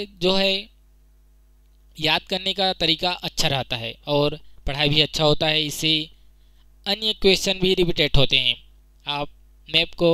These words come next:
जो है बार बार अध्ययन करें। जानते हैं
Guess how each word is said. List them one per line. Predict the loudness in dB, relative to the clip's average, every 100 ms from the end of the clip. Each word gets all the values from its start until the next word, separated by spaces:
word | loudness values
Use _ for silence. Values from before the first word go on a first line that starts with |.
| 2
जो | -2
है | -4 -4
बार | -2 -2 0
बार | -2 -4 -10
अध्ययन | -6 0 -2 -2
करें। | -4 -4 -6 -18 -20 -20 _ -20 -20 -20 -20 -20 -20 -20 -20 _ -20 _ _ _ _ -20 -6
जानते | -6 -2 -2
हैं | -2 -4